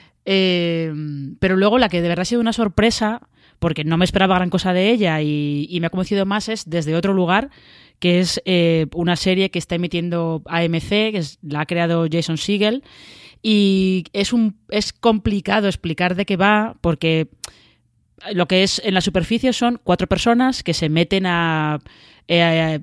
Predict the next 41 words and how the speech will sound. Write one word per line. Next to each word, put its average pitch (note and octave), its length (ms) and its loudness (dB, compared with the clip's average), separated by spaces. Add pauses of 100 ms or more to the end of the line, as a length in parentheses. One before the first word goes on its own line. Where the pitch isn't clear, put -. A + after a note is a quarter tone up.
(120)
en E3+ 160 2
un F#3+ 180 2
juego F#3+ 580 4
que F#3 120 2
las E3 200 2
lleva F3 220 2
por F3 140 4
toda F3 200 4
la F3 80 4
ciudad, G3+ 180 2
es - 80 -2
como F3+ 120 0
una F3 80 2
especie E3+ 260 -2
de E3 60 2
caza F3 220 0
del E3+ 120 0
tesoro A#3 400 4
que F3+ 100 0
las D#3+ 140 2
lleva E3+ 180 4
por E3 180 2
toda E3 140 2
San E3 140 -2
Francisco. A3 600 2 (720)
Y G3+ 580 6
lo F#3 120 4
que F3 140 0
pasa F3+ 180 0
es F3+ 60 -4
que A3 80 0
a, F3 300 0
a - 20 4
raíz E3+ 280 4
de G3 60 4
ese G3 160 2
juego G#3+ 400 6
ellos G3+ 220 4
como F#3 200 2
que D#3+ 120 2
van, F3+ 420 4